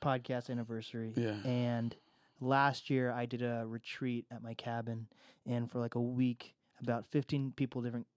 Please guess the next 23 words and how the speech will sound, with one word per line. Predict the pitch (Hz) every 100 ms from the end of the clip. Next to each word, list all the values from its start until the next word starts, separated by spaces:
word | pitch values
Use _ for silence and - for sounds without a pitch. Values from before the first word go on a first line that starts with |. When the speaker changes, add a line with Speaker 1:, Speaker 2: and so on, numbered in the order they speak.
| _
Speaker 1:
different | 151 143 131
people | 127
came | 120 135 127
throughout | 120 120 117
the | 113
week. | 113 110 - _ - _ -
And, | 110
like, | 113
sometimes | - 139 135 127
it's | 117
just | - 107
me | 147 170
and | 156
three | 165 160
people, | 160 151 156 147
sometimes | - 117 117 117
it |
was | 117
me | 127
and | 127
five | 165 151
people, | 120 107
sometimes | - 120 131 131 123